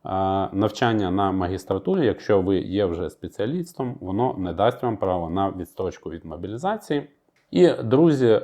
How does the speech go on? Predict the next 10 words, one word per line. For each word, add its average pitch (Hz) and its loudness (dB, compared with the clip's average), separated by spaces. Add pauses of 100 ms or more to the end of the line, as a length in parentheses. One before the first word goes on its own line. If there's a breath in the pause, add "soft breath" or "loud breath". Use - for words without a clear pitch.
а, 101 -2
ще 165 4
додатково 113 2
потрібно 113 0
сказати, 113 0
що 127 2
скасовується 110 2
право 107 2
на 104 0
відстрочку, 104 -2